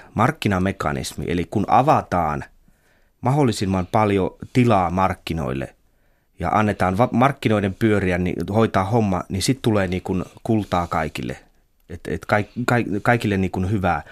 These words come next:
hyvää siitä lopulta kertyy. Et tää, tää on, niin kun, se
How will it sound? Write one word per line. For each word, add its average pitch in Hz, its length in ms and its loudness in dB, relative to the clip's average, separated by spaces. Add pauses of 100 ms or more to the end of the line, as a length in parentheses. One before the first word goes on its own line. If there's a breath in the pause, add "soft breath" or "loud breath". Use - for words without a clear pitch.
(160 loud breath)
hyvää 101 240 2
siitä 90 260 -4
lopulta 90 300 -4
kertyy. - 600 -8 (760)
Et - 100 -10
tää, 123 180 6
tää 147 160 6
on, 151 60 2
niin 127 120 0
kun, 117 100 -6
se 113 160 0